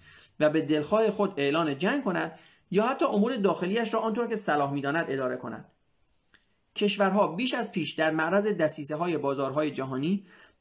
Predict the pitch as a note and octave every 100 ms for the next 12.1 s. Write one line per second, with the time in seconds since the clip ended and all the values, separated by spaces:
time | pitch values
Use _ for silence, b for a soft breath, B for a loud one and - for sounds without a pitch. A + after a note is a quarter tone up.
0 | E3 E3 E3 F3 G3 F#3+ D3 C3+ C3+ D#3
1 | D3 C3 C3 B2+ B2+ B2+ B2+ G#3+ D3 -
2 | C3 C3 C3+ D3+ C#3 B2+ B2+ B2+ C3 A#3
3 | B3+ B B B G3+ B3+ G3 E3 E3+ G#3
4 | - D#3+ - G3+ D#3+ D3 D3 A3+ A3+ G3
5 | F#3 F#3+ G3+ D#3 D3 C#3+ F#3+ G3+ C#3+ C3+
6 | C#3+ - F3+ D3 C3+ C3 C3 D3 C3 -
7 | - - _ _ _ _ _ _ b b
8 | b - G3 G3 F#3+ A#3+ A3 E3 - G#3+
9 | E3 C3 F3+ G3 G3+ E3+ C#3+ - C#3+ C#3
10 | C#3 E3+ E3 C3 C#3 C#3 D#3 C#3 C3 C3+
11 | C3+ B2+ B2+ - C#3+ C3+ B2+ C3 F3 B3+